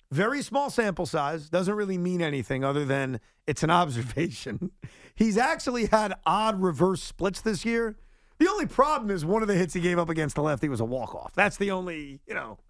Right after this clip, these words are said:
<laughs> slight issue. But Adam Ottavino has at least shown you, and I think what this tells me more than his struggles against righties, 'cause that's irrelevant to me. I think the longer track record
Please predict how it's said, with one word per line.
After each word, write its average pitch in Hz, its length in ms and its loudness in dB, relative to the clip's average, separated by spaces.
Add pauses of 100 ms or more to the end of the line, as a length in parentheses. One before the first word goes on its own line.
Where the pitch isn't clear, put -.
(280)
<laughs> - 380 -10
slight 262 420 2
issue. 175 400 0 (400)
But 196 120 4
Adam 339 240 4
Ottavino 339 500 0
has 202 100 0
at 202 100 -2
least 226 220 0
shown 226 320 2
you, 170 140 0
and 160 100 0
I 175 60 2
think 226 180 -2
what 233 160 0
this 170 160 -4
tells 185 340 2
me 156 120 0
more 165 280 2
than 156 400 0 (320)
his 175 160 4
struggles 180 400 2
against 156 260 0
righties, 156 320 2
'cause 143 140 0
that's 151 200 0
irrelevant 147 440 -2
to 143 60 -10
me. 151 120 -4
I 143 60 -2
think 139 160 -8
the 135 80 -10
longer 135 300 -4
track 139 340 -2
record 135 360 -2